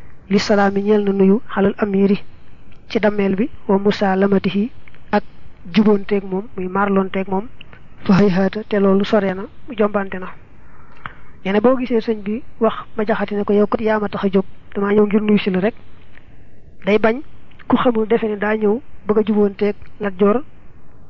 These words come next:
di ko nuyoo ko tuubal ko jàmmoonteeg moom, mel ne daa bëgg a doxante, doxal diggante moom, moom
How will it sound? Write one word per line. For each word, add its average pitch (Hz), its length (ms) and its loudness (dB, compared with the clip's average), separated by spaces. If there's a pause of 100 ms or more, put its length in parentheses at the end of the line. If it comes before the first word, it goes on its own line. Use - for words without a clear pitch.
(200)
di 196 100 4
ko 214 140 4
nuyoo 214 240 4
ko 202 120 -2
tuubal 202 380 2
ko 214 160 -6 (540)
jàmmoonteeg 202 500 0
moom, 196 200 -2
mel 208 180 2
ne 214 120 -4 (1600)
daa 208 140 4
bëgg 208 160 4
a 214 80 2 (720)
doxante, 208 500 2
doxal 233 220 2
diggante 208 360 -4
moom, 202 160 -2
moom 202 200 -2